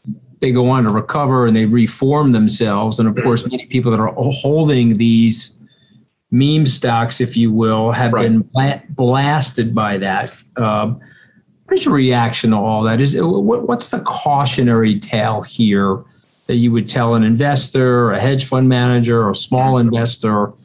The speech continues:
Speaker 1: a Wall Street Bets person?
Speaker 2: So I think this book i-, is of great interest to anybody who works in finance, but I didn't write it in a way that it's only comprehensible to those of us who've worked in finance for a while. I, I, I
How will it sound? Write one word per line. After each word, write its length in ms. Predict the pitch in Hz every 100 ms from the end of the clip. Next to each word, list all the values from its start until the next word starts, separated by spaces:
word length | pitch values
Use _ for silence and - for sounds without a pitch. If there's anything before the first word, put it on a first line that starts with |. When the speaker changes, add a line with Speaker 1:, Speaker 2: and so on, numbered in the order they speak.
| _ _
Speaker 1:
a 80 | 113
Wall 240 | 113 123
Street 380 | 120 - 117 104
Bets 240 | 113 101 -
person? 480 | 107 95 - 135 - _ _ _ _ _ _ - - - - -
Speaker 2:
So 140 | -
I 120 | 247
think 220 | 285 262 196
this 180 | 170
book 240 | - 131 -
i-, 40 |
is 680 | - 139 - 147 120 113 - -
of 220 | 117 101
great 240 | 131 123
interest 500 | 123 110 113 107 -
to 260 | - 104 104
anybody 400 | 117 110 110 104
who 120 | 104
works 320 | 107 113 -
in 80 | 110
finance, 400 | 104 101 98 101
but 120 | 120
I 80 | 120
didn't 300 | 127 135 113
write 300 | 107 110 107
it 80 | 101
in 80 | 104
a 60 |
way 260 | 95 104 101
that 220 | 101 95 - - _
it's 100 | 104
only 240 | 120 107 104
comprehensible 960 | 107 101 104 101 104 107 98 95 95 - - _
to 80 | 131
those 260 | 110 101
of 120 | 110
us 160 | 98 95
who've 180 | 117 101
worked 240 | 95 98
in 100 | 104
finance 460 | 98 95 90 95 -
for 160 | -
a 60 | 98
while. 380 | 92 90 90 87
I, 80 | 98
I, 180 | 117 101 _ -
I 220 | 98 95